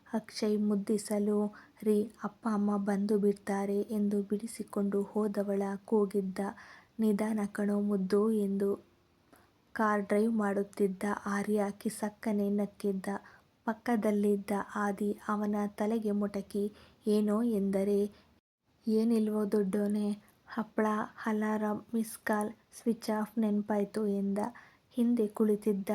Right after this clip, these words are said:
ಭಾಗೀರಥಿ ಅಜ್ಜಿ, "ಚಿಕ್ಕವನೇ, ಅದೇನದು ಕಿಸಿ ಕಿಸಿ ಅನ್ನೋದು? ಮುಂದ ನೋಡ್ಕಂಡು ಓಡ್ಸು. ಯಾವ್ದಾರ ಕೆಳ ಒಳಿಕ ಮುಳುಗಿಸಿ ಬಿಟ್ಟೇಯಾ?" ಎಂದರು. "ಮುಳುಗ್ಸುದ್ರ ನಿನ್ನ ಹೀರೋ ಪಕ್ಕದಲ್ಲೇ ಇಲ್ವಾ?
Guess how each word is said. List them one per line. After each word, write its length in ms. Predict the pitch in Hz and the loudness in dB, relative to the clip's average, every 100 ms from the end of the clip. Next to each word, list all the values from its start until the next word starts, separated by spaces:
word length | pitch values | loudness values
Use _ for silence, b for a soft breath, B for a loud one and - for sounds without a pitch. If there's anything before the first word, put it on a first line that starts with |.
| 208 | 0
ಭಾಗೀರಥಿ 800 | 202 208 196 208 220 196 - 202 | 0 -2 0 -2 -2 -4 -2 -2
ಅಜ್ಜಿ, 440 | 202 214 190 220 208 208 B B - | 0 -2 -2 0 -2 -2 B B -6
"ಚಿಕ್ಕವನೇ, 560 | 220 - 214 202 202 202 B B - | -4 -2 -2 -2 -2 -4 B B -4
ಅದೇನದು 600 | 214 220 226 214 208 208 | 2 2 4 2 2 0
ಕಿಸಿ 340 | - 214 - | 0 -4 -2
ಕಿಸಿ 280 | 240 220 - | -2 -2 -2
ಅನ್ನೋದು? 440 | 208 202 202 196 208 202 | 0 0 0 0 -2 -2
ಮುಂದ 260 | 220 220 226 214 | 0 2 2 2
ನೋಡ್ಕಂಡು 520 | 208 208 208 208 208 | 2 0 0 0 4
ಓಡ್ಸು. 360 | 208 208 - 202 208 - _ _ _ _ _ | 2 2 -2 -6 -6 -14 _ _ _ _ _
ಯಾವ್ದಾರ 520 | 233 214 208 208 214 220 202 208 | 0 2 2 0 -2 0 -2 -2
ಕೆಳ 220 | 233 220 226 | -2 0 2
ಒಳಿಕ 400 | 214 202 202 220 208 202 B B _ | 2 0 0 -2 -2 -2 B B _
ಮುಳುಗಿಸಿ 480 | 226 226 240 233 - | 0 2 2 0 -2
ಬಿಟ್ಟೇಯಾ?" 640 | 196 214 - 214 208 202 202 226 | 0 0 0 0 2 2 0 0
ಎಂದರು. 460 | 208 202 202 202 202 - _ _ _ _ _ - | 0 0 0 -2 -4 -6 _ _ _ _ _ 0
"ಮುಳುಗ್ಸುದ್ರ 640 | 226 233 233 226 196 240 214 208 | 2 2 2 0 0 0 0 0
ನಿನ್ನ 320 | 220 220 220 | 2 2 2
ಹೀರೋ 380 | 214 226 226 220 | 2 2 2 0
ಪಕ್ಕದಲ್ಲೇ 680 | - 220 214 226 226 220 220 208 | 0 0 2 2 4 4 2 2
ಇಲ್ವಾ? 340 | 208 208 214 | 0 0 0